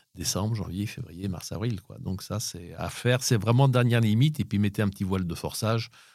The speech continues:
pour, euh, les protéger des, des froids et pour qu'elles poussent surtout, qu'elles germent plus vite. Et après, les protéger des, des, des, des frimas, si, des frimas, si jamais on a des,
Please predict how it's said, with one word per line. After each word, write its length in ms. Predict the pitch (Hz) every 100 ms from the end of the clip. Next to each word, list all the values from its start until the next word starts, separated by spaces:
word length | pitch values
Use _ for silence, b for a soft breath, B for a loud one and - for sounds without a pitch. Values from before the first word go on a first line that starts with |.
| b _
pour, 400 | - 98 90 85
euh, 720 | 85 76 71 76 71 73 -
les 120 | 101
protéger 580 | 92 90 87 95 90 92
des, 280 | 85 - -
des 140 | 80
froids 220 | - - 113
et 40 |
pour 160 | 113 87
qu'elles 180 | 87
poussent 200 | - - -
surtout, 300 | - - -
qu'elles 200 | 113 98 104 104 101
germent 360 | 101 147 131 104
plus 160 | -
vite. 340 | 90 110 143 170 151 B B -
Et 100 | 104
après, 260 | 92 -
les 120 | 127 95
protéger 560 | - 98 92 87 107
des, 440 | 110 82 80 80 80
des, 300 | 85 82 80
des, 180 | 82 78
des 140 | 80
frimas, 480 | - - 92 107 131
si, 200 | - 95
des 140 | 92
frimas, 420 | 87 - 98 113
si 140 | 127 95
jamais 220 | 90 92
on 100 | 113
a 60 | 92
des, 300 | 82 80 78